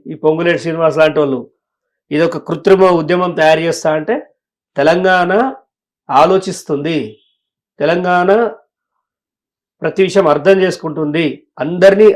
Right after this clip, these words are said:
అబ్జర్వ్ చేస్తుంది. అంత పిచ్చోళ్ళు ఎవ్వరు లేరిడా మీరు ఉద్యమాలను చంపుతా అంటే? బీసీ సమాజం మొత్తం ఒక్కసారి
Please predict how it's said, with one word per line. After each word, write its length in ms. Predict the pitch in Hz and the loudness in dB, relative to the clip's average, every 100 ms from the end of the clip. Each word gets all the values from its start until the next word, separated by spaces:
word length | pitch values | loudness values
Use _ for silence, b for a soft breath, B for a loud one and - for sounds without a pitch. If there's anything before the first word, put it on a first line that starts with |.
| 139 | 0
అబ్జర్వ్ 360 | 135 196 208 190 | 2 4 6 4
చేస్తుంది. 480 | 139 - 139 156 151 127 _ _ _ - | 0 -6 -6 -4 -6 -8 _ _ _ -12
అంత 100 | 151 147 | -10 -8
పిచ్చోళ్ళు 360 | 156 - 208 190 | -10 2 2 2
ఎవ్వరు 180 | 165 180 156 | 0 0 0
లేరిడా 340 | 156 143 143 139 117 _ _ _ _ _ 151 | 0 0 0 -2 -6 _ _ _ _ _ -6
మీరు 120 | 156 | -6
ఉద్యమాలను 460 | 143 175 180 175 156 | -2 0 2 2 2
చంపుతా 260 | 147 - 151 135 | -2 0 -2 -2
అంటే? 200 | 123 131 - _ _ _ _ 135 143 | -4 -10 -12 _ _ _ _ -8 -2
బీసీ 440 | 196 196 202 214 208 180 _ _ _ _ _ _ _ _ _ _ _ _ _ _ - | -2 -2 0 2 2 -2 _ _ _ _ _ _ _ _ _ _ _ _ _ _ -2
సమాజం 400 | 160 180 190 180 160 | 2 4 2 0 -4
మొత్తం 220 | 156 196 170 | -2 -2 -2
ఒక్కసారి 340 | 143 156 160 | -6 -2 0